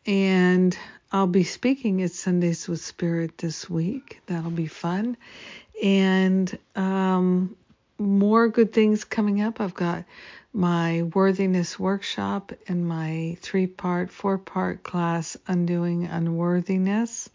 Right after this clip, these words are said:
And, uh, I'm excited to share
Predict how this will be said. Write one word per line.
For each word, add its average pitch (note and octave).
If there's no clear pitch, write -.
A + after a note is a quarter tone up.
And, F3
uh, E3+
I'm F#3+
excited F3
to -
share -